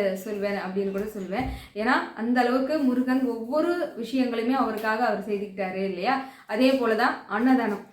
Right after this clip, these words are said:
அன்னதானம் வந்து நம்ம கொடுக்குறோம் போது ஏதாவது ஒரு சாதம் அந்த மாதிரி போடுவோம், சாம்பார் சாதம் இல்லைன்னா பிரிஞ்சி அந்த மாதிரி ஏற்பாடு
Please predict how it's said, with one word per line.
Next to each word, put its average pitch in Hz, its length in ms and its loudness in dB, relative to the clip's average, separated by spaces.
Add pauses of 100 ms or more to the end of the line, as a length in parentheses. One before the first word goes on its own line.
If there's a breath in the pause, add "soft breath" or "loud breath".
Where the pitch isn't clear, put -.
அன்னதானம் 277 580 4
வந்து 226 180 2
நம்ம 240 260 2
கொடுக்குறோம் 247 480 -2
போது 262 140 0
ஏதாவது 247 340 0
ஒரு 240 180 2
சாதம் 247 340 0
அந்த 220 140 -6
மாதிரி 214 180 -2
போடுவோம், 208 400 -2 (180 loud breath)
சாம்பார் 269 460 4
சாதம் 285 260 2
இல்லைன்னா 262 280 0 (200)
பிரிஞ்சி 262 340 4
அந்த 226 140 0
மாதிரி 220 240 -2
ஏற்பாடு 208 320 -2